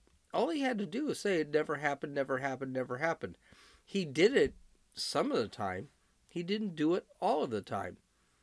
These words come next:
And he got nailed for it. Okay, uh, so let's get this and then let's bring our song of the day. Um, you can follow me on Twitter at Runnin' Fool,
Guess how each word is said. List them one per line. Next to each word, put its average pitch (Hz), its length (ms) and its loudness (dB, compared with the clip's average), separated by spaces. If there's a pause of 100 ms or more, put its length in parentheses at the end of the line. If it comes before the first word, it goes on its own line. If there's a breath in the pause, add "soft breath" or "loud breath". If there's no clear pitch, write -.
(260)
And 147 260 -4
he 214 140 -4
got 269 220 -4
nailed 214 420 -2
for - 240 -8
it. - 80 -16 (2000 soft breath)
Okay, 233 460 10 (420 loud breath)
uh, 214 360 8
so 214 200 8
let's 214 260 8
get 226 240 8
this 214 260 8
and 208 100 4
then 196 140 8
let's 185 240 4 (120)
bring 190 200 6
our 151 80 6
song 185 360 6
of 147 140 4
the 127 60 0
day. 123 360 6 (460 loud breath)
Um, 156 380 10
you 196 140 4
can 190 140 6
follow 202 300 8
me 196 140 6
on 156 120 6
Twitter 180 380 8
at 147 180 8
Runnin' 160 360 6
Fool, 190 420 6